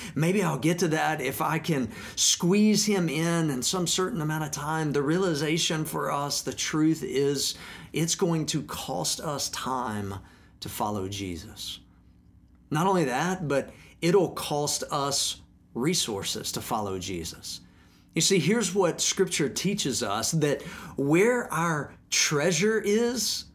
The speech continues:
that's exactly where our heart is. And you get talking about money in church, and people kind of feel a little icky in that situation, but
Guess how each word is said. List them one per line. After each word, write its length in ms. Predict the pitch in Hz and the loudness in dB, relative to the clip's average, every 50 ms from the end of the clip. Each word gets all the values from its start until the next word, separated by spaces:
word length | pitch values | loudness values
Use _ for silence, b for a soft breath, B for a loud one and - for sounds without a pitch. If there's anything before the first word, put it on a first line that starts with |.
| - - - - - | -20 -20 -20 -14 -8
that's 240 | - 143 170 160 - | -4 -2 0 2 2
exactly 640 | 170 147 - - 151 135 156 156 - 156 151 139 | 0 0 0 -2 -2 -2 -2 -2 0 2 2 2
where 380 | 127 123 135 131 127 127 - - | 4 4 4 4 2 2 0 -2
our 420 | 123 127 120 123 117 107 104 104 B B B | -2 0 0 0 0 -2 -4 -6 B B B
heart 480 | - - - - 135 120 104 - - - - | -14 -10 -6 -4 -2 -4 -4 -6 -10 -14 -12
is. 460 | - 104 92 85 - - - - - b b b b b b b b b b b b b b b - - - _ - | -10 -10 -10 -10 -12 -10 -10 -10 -10 b b b b b b b b b b b b b b b -20 -20 -20 _ -10
And 100 | - 127 | -6 -2
you 100 | 131 156 | 0 0
get 440 | 147 143 165 165 160 165 - - - | 4 4 4 4 4 2 -6 -12 -8
talking 380 | - - 160 151 151 160 147 139 | 0 0 0 2 2 2 0 2
about 280 | 131 143 143 135 - | 2 2 2 2 0
money 380 | 131 139 139 147 151 151 147 139 | 0 0 2 2 2 2 2 2
in 140 | 127 117 113 | 0 0 0
church, 420 | - - 160 147 147 147 127 - | 0 2 2 2 2 2 0 0
and 200 | 135 117 110 104 | -2 -2 -2 -2
people 260 | 107 156 - - 131 | -2 -2 0 0 -4
kind 240 | - - 147 147 139 | -2 -2 -2 -2 -2
of 60 | 120 | -4
feel 280 | - - 156 143 135 131 | -2 0 2 2 2 2
a 20 | |
little 300 | 117 117 131 143 139 135 - | 2 2 2 4 4 2 2
icky 420 | 156 151 147 151 - 160 151 139 | 0 -2 -2 0 0 2 2 2
in 120 | 131 123 123 | 2 2 0
that 240 | 127 131 127 - B B B B B | -2 -2 -4 -8 B B B B B
situation, 800 | - 175 165 - - 151 131 131 135 147 147 - 160 143 139 131 | 0 0 0 2 2 2 2 2 2 2 2 0 0 0 0 0
but 220 | 127 123 117 110 | 0 0 -2 -2